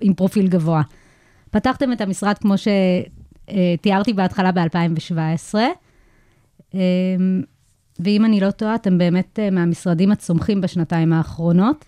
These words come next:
שזה די, אה, מדהים שבתקופת הקורונה הגדלתם גם את הלקוחות, גם את האנשים שעובדים איתכם, רק רשימה ממש חלקית של הלקוחות שלכם, קבוצת אדי שגיא, אילון ביטוח, תדירן,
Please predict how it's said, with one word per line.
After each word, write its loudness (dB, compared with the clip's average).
שזה -4
די, 0
אה, 2
מדהים 2
שבתקופת -2
הקורונה 2
הגדלתם 0
גם 0
את -6
הלקוחות, -2
גם 0
את -2
האנשים 0
שעובדים 0
איתכם, 2
רק -2
רשימה -2
ממש 0
חלקית -4
של 0
הלקוחות -2
שלכם, 0
קבוצת 0
אדי 0
שגיא, 0
אילון 2
ביטוח, -4
תדירן, 2